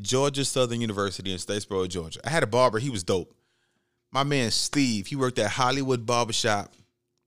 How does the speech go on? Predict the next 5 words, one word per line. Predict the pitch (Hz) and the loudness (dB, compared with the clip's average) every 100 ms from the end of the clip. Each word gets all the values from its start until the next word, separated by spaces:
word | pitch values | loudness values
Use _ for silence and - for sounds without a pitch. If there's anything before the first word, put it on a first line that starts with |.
| _ _ _ _ - | _ _ _ _ -8
in | 98 95 | -4 -2
Statesboro, | - 107 95 95 90 | 0 0 0 -2 -2
Georgia. | 82 87 78 - - _ _ _ _ _ _ | -2 -4 -6 -10 -12 _ _ _ _ _ _
This | 123 143 | -2 0
nigga's, | 123 113 92 87 | 2 2 2 -4